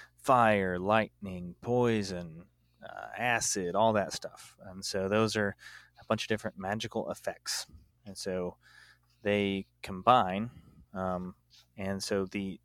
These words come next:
effects of different spells overlap. Um, but if you have kind of two castings of the same spell, so if,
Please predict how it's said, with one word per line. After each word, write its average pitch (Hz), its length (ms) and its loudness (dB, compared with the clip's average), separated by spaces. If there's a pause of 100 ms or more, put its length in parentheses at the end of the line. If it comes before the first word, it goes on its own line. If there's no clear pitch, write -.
(100)
effects 113 340 -2
of 95 120 -8
different 139 260 0
spells 95 480 0
overlap. 104 640 -2 (680)
Um, 87 300 -6 (340)
but 104 160 4
if 98 180 -2
you 101 340 0
have 98 340 -2 (280)
kind - 120 -18
of - 140 -16
two 156 220 2
castings 131 580 0
of 113 120 -2
the 107 100 -2
same 120 320 -2
spell, 107 440 2
so 104 260 0
if, - 180 -2